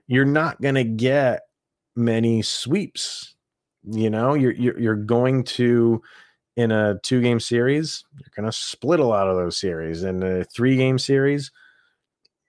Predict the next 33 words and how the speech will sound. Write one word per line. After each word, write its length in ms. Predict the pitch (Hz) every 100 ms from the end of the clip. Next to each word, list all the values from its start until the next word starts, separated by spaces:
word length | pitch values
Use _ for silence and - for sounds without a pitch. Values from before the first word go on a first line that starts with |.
| -
you're 300 | 113 110 113
not 240 | 120 120
gonna 180 | 135 123
sweep 580 | - - 135 175 180 131
most 280 | 127 110
of 80 | 123
those. 280 | 117 120 117
You'll 160 | 117 120
win 200 | 127 120
two. 520 | - 151 113 82 78
Maybe 300 | 87 107 131
you'll 180 | 160 160
win 260 | 165 160 139
one. 400 | 165 113 80 80
So 340 | - 117 107 -
it 220 | 135 135
might 360 | 120 127 151
be 160 | 143 147
tough 480 | 135 - 127 120 -
to 180 | - 117
build 520 | 110 117 110 107 107 - - - _ _
ground 720 | _ 104 107 120 107 95 95 90
on 140 | 98 98
the 80 |
teams 220 | 95 110 101
that 120 | 92
are 80 | 85
above 640 | 85 95 - - 147 160
you 460 | 113 87 82 82 85 - - _ _
when 380 | 104 110 120 123
you 180 | 120 120
play 320 | - 139 151
them. 300 | 92 53